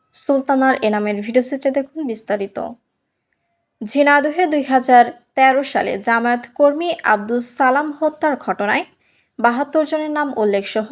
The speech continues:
অজ্ঞাত দুইশো জনকে আসামি করে থানায় মামলা হয়েছে। মঙ্গলবার নিহতের শ্বশুর আবু বক্কর সিদ্দিক বাদী হয়ে ঝিনাইদহ সদর থানায় মামলাটি দায়ের করে। মামলা নাম্বার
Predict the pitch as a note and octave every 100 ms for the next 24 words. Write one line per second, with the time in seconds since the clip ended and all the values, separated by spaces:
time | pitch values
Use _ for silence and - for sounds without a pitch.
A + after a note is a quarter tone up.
0 | D4+ G#3+ G#3+ A3 G#3+ A#3 G#3+ B3+ B3+ D4+
1 | - F#3+ - C#4 - G#3+ G#3+ G3+ G3+ G#3+
2 | G#3+ C4 C4+ C#4 A3+ A3 G3+ - F3 -
3 | - - _ _ _ _ _ _ _ -
4 | C4 D4 D#4 E4+ F#4 E4 C#4+ D4+ D4+ D4+
5 | - B3+ B3+ D#4+ D#4+ - A3+ A#3 A3+ A3
6 | A3 A3+ A3+ - B3+ D#4 C4 G#3 G3+ G#3
7 | A3 G#3+ G#3+ A#3 G#3 G#3+ A3 C4 A#3+ C#4+
8 | D4 D4+ D4+ D4 A#3+ G#3 G3+ - G3+ F#3+
9 | G3 - A3+ - - _ _ _ _ B3
10 | C4+ C4+ D4 D4+ D4+ D4